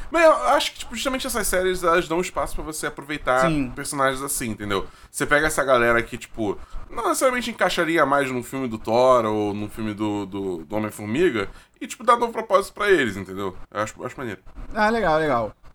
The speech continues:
Speaker 2: E aí ela identifica uma caralhada de radiação cósmica. E aí o Dabu e eu temos um problema com isso.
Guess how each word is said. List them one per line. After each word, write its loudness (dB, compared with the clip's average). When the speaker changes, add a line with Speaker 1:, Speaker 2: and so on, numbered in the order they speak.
Speaker 2:
E -2
aí 4
ela 4
identifica -2
uma 2
caralhada 4
de -4
radiação -2
cósmica. -2
E 4
aí 8
o 4
Dabu 4
e 4
eu 6
temos 0
um -2
problema 2
com -2
isso. -8